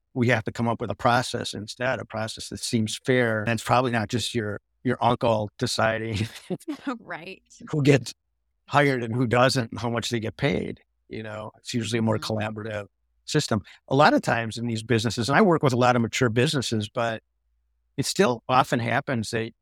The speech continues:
Speaker 1: you have the senior generation with one owner or one leader, and that you're moving on to a system of co-ownership and collaborative decision
Speaker 2: Mm-hmm.
Speaker 1: making. Whether that senior person is the founder or not, I often call it kind of the founder model,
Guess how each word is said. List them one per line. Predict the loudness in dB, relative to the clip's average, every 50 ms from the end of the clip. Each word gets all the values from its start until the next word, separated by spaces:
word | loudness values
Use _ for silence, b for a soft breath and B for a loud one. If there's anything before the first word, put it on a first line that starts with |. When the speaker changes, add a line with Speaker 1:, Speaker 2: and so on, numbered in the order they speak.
| _
Speaker 1:
you | -8 -4 -2 -2
have | -2 -2 -2 -2 -2 -4 -4 -6
the | -6 -6
senior | 0 2 4 4 4 4
generation | 2 0 -2 -2 -2 -2 -2 -2 -2 -2 -2 -2 -2 -2 -2 -2 -6 -10 -12 _ _ _ _ _ -4
with | -2 0 0
one | 0 0 2 4 4 6 4 4 2
owner | 0 0 0 0 0 -2 -2 -4 -4 -6 -8 _ _ _ _ _ _ _ _ _ -6
or | -2 -2 0
one | 0 0 0 2 4
leader, | 4 4 4 4 2 0 -2 -8 _ _ _ -8
and | -4 -2
that | -2 -2 -2
you're | -4 -6 -6
moving | -6 -4 -2 -2 0 0
on | 0 -2 -4
to | -4 -4
a | -4
system | -2 0 -2 -2 0 0 -2 -2 -2
of | -6 -6 -4
co-ownership | -2 -2 0 0 -2 -4 -6 -6 -6 -6 -4 -4 -4 -4 -6 _ -12
and | -14
collaborative | -10 -6 -6 -4 -4 -4 -6 -6 -8 -10 -12
decision | -12 -10 -6 -6 -6 -4 -4 -4
Speaker 2:
Mm-hmm. | -4 -4 -6 -10 -16
Speaker 1:
making. | -18 -20 -20 _ _ _ -10
Whether | 0 4 6 6 6 6 6
that | 6 8 8 8 6 4 2 -2
senior | -2 2 4 4 4 4 2
person | 4 4 4 4 4 2 0 0
is | 0 0 -4
the | -4
founder | 0 4 4 4 4 4 0 -2 -4 -6 -6 -8 -8
or | -10 -6
not, | -4 -4 -2 -2 -4 -4 -2
I | 0 2
often | 2 2 2 0 0
call | 2 4 4 4 2
it | 0 -4
kind | -6 -6 -4
of | -4
the | -6 -4
founder | 0 0 0 0 0 -4 -6 -6
model, | -6 -6 -8 -8 -10 -12 -18 -20